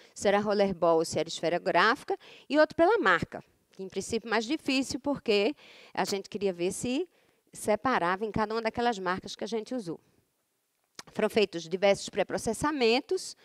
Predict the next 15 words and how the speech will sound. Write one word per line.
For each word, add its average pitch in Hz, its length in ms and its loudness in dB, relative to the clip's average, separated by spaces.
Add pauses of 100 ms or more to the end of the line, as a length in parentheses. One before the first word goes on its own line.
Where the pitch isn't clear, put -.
(480)
começamos 247 640 2
com - 120 -8
as 208 200 -2
met-, 196 420 0
uns, 190 540 -10 (680)
os 180 380 -6
métodos 190 480 0
mais 185 340 4
usuais, 220 580 4
com - 140 -12
síncope, 226 600 -4
L 170 160 4
S 180 200 2
D 208 140 2
A, 214 300 4